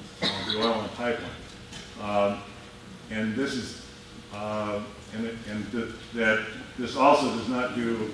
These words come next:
uh, that there's also no modeling based upon the, uh, site-specific analysis of the, the kinds of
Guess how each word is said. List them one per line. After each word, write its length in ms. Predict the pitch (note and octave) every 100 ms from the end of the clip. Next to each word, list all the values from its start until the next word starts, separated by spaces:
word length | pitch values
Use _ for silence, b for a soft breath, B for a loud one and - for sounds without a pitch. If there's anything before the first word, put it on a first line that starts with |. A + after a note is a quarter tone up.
| G2+
uh, 300 | G2+ G2+ G2+ - -
that 140 | A2 G2+
there's 240 | A2+ G#2+
also 300 | B2 B2+ C3
no 160 | A#2 A#2
modeling 680 | A#2 B2 C3 A#2+ A2 G#2+ - - - -
based 300 | A#2 B2 -
upon 480 | A2+ A#2 A2+ A2 G#2+ G#2+ - - - - - - - - - - G#2+
the, 420 | A2 A2 G#2 G#2+ G#2
uh, 220 | G2+ G2 F#2 - - - - - - F#2+
site-specific 720 | - B2+ B2+ A#2+ - B2+ G#2 A2
analysis 800 | A2+ A2+ A2 A2+ G2+ - - - - -
of 280 | G2+ G2+ G2
the, 360 | G2 F#2+ F#2+ F#2+ -
the 100 | G2
kinds 360 | A#2 A2+ F#3
of 100 | F#3+